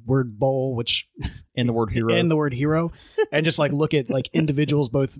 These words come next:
Speaker 1: real and fictional, and kind of do a deep dive into 'em. Lee Van Cleef, a future episode
Speaker 2: Yeah,
Speaker 1: at some point.
Speaker 2: yeah,
Speaker 1: Yeah.
Speaker 2: no, absolutely. Um, a-, anyway, it, an idea, uh,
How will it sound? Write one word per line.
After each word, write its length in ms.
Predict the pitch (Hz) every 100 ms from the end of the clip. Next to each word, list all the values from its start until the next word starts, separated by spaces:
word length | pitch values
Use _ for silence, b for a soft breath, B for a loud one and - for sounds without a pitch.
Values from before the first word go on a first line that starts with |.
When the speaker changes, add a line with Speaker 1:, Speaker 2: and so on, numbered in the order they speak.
| -
Speaker 1:
real 260 | 127 143 143
and 100 | 127
fictional, 300 | 147 - 135
and 80 | 120
kind 100 | 135
of 40 |
do 140 | 123 123
a 20 |
deep 220 | 123 131
dive 180 | 147 143
into 160 | 147
'em. 60 | 151
Lee 140 | 147 170
Van 160 | 160
Cleef, 400 | - 151 110 - -
a 120 | 131 107
future 300 | - 156 139
episode 320 | 123 - 113 127
Speaker 2:
Yeah, 100 | 131
Speaker 1:
at 40 |
some 100 | 110
point. 160 | - 110
Speaker 2:
yeah, 160 | 117
Speaker 1:
Yeah. 60 | 98
Speaker 2:
no, 140 | 120 117
absolutely. 520 | 117 - 113 95 98 b b b -
Um, 400 | 123 113 104 98 156
a-, 100 | 175
anyway, 380 | 196 170 131 123
it, 260 | 117 123 113
an 160 | 139
idea, 560 | 143 170 139 135 127 120
uh, 280 | 101 101